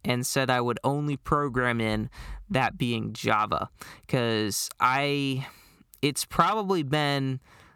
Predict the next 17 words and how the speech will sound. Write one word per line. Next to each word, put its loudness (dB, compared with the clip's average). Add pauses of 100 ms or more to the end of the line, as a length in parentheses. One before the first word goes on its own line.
(100)
a 0
couple 0
years, -2 (560)
well, 0
maybe 0
not 2
a -2
couple, 0
it's -2
at 0
least -2
been 2
over 0
a 0
year -2 (260)
since 0
I 2